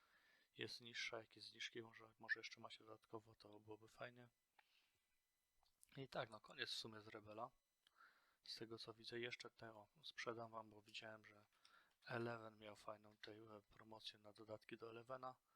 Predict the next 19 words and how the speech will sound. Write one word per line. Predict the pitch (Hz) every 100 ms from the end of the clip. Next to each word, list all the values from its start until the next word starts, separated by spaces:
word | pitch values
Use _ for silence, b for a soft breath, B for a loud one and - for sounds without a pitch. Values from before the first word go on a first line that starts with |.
| B B B B _
Tak, | - 101
minus | 110 107 -
sześćdziesiąt | 104 - 107
siedem | - 120 117
procent, | - 113 - 110
nieuwzględnione | 110 110 110 - 113 - 117
w | -
tej | 117
wyprzedaży, | 110 - 113 113 113
nie | 113
wiadomo | 113 117 113
dlaczego, | 113 - 113 113 110 B B B B -
ale | 117 113 110
te, | - 107
jeżeli | 107 107
nie | 110 107
macie | 110 - 107
ich, | 104
to, | - 107